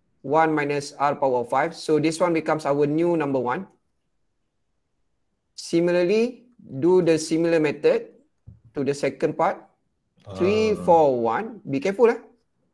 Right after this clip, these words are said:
Speaker 1: Eight times one minus R power of ten.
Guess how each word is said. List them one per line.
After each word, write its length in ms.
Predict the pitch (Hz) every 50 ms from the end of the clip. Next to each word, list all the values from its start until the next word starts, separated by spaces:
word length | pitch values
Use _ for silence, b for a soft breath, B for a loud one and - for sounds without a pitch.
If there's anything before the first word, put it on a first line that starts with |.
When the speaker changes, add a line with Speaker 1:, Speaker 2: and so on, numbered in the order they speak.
| _ _ -
Speaker 1:
Eight 480 | 196 226 254 254 - - - - - _ _ _ _ _ _ _ _ _ _ _ _ _ _ _ _ _ _
times 480 | - 175 196 220 214 190 165 - - 156
one 240 | 156 170 175 180 170
minus 560 | 165 156 151 151 156 151 151 151 - - -
R 240 | - 147 147 143 113 -
power 240 | 139 139 139 135 135
of 80 | 135 -
ten. 240 | 147 127 - -